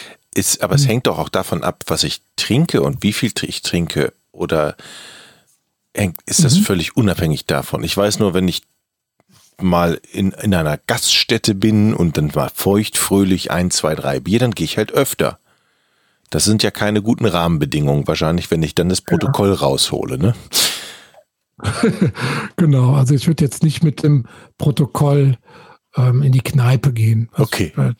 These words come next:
Speaker 1: Also
Speaker 2: ja.
Speaker 1: ein ganz normaler Tag, ohne besondere
Speaker 2: Genau,
Speaker 1: Vorkommnisse.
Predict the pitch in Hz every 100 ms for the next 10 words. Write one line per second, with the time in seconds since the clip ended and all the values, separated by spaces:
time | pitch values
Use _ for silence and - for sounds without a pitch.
0 | _ 104 107 104 104 - 101 107 107 82
1 | 78 71 - 110 104 107 - - - 92
2 | 90 87 87 - _ _ - 92 85 80
3 | 139 131 95 - 95 120 135 135 87